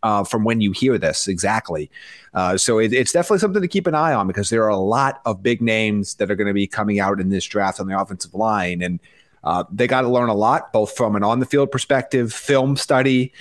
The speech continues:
They have to talk with the, with Eric Galko and, and Jim Nagy that have,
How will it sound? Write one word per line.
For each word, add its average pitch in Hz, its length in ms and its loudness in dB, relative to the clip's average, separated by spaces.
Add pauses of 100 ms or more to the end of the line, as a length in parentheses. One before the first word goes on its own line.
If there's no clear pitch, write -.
(140)
They 120 80 0
have 107 120 -2
to 104 40 -8
talk 120 380 -2
with 113 160 0
the, 107 480 2
with 104 180 2
Eric 113 300 2
Galko 110 580 2
and, 104 140 0
and 101 340 0
Jim 110 260 0
Nagy 117 500 2
that 104 160 0
have, 101 240 0